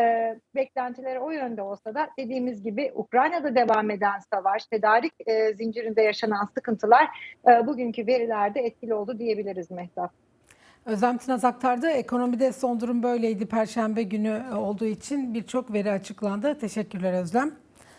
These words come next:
Speaker 2: Küresel çip sıkıntısı otomobil endüstrisinin salgın öncesi yıllara dönmesi konusundaki zorluklardan sadece biri. Salgın kısıtlamalarının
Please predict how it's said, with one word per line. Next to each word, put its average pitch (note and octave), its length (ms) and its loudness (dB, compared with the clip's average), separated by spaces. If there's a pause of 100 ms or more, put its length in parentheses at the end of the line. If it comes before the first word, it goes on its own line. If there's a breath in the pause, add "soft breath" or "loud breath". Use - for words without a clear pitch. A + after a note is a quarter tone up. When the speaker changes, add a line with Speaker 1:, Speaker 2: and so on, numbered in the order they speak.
(800 soft breath)
Speaker 2:
Küresel E4 480 4
çip G4+ 160 2
sıkıntısı D4+ 720 2
otomobil D#4 600 2
endüstrisinin B3 960 0
salgın A3+ 500 2
öncesi A3+ 420 0
yıllara A3 380 2
dönmesi A3+ 360 2
konusundaki G#3+ 560 -2
zorluklardan B3 600 0
sadece B3+ 580 0
biri. A#3+ 260 2
Salgın A3 480 0
kısıtlamalarının C4+ 1040 -2